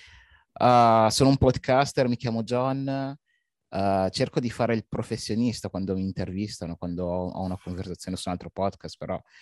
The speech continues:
alla fine non ce la faccio, oppure ce la faccio, non lo so, non lo so.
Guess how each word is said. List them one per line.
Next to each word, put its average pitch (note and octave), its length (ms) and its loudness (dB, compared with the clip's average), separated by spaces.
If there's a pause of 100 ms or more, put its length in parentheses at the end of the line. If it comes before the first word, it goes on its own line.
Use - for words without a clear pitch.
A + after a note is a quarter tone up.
(380)
alla G2+ 140 -2
fine D#3+ 140 0
non A#2 120 4
ce - 80 -2
la G#2 80 2
faccio, F#2+ 400 -4
oppure - 240 0
ce - 120 -4
la F2+ 100 -6
faccio, D#2+ 320 -10
non G#2+ 100 -2
lo A#2 80 -2
so, - 320 -12 (120)
non G2+ 120 -6
lo G2+ 60 -4
so. G2 400 -4